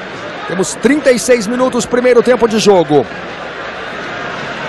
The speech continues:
Charles na sobra.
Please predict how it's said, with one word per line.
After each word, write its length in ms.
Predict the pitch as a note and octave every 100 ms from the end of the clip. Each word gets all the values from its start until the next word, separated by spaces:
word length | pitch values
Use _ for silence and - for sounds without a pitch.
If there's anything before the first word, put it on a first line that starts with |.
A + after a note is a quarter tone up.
| - - - - - - - - - - - - - - - - - - G4 G4+ A4 - - - - - - - - -
Charles 420 | - E3 D#3+ D#3+ C#3+
na 160 | D#3
sobra. 500 | - F3+ E3+ E3 D3+